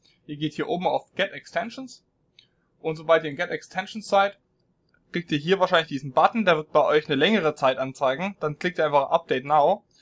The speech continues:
dann habt ihr nämlich die aktuellste Extension-Liste bei euch und ihr könnt, äh, dann die entsprechend suchen.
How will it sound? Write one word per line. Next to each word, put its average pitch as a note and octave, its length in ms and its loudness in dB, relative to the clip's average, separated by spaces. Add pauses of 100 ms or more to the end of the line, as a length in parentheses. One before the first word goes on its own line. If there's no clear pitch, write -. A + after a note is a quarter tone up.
(220)
dann D3 140 -4
habt D#3+ 180 -4
ihr E3+ 60 4
nämlich D#3+ 220 -2
die - 120 -2
aktuellste D3+ 640 2
Extension-Liste F#3 840 0
bei E3+ 140 6
euch E3 300 2
und D3+ 100 -10
ihr D3+ 80 -8
könnt, D3+ 380 -6
äh, C#3 160 -4
dann C#3 400 -6
die C3+ 300 -6
entsprechend B2+ 420 -14
suchen. B2+ 260 -8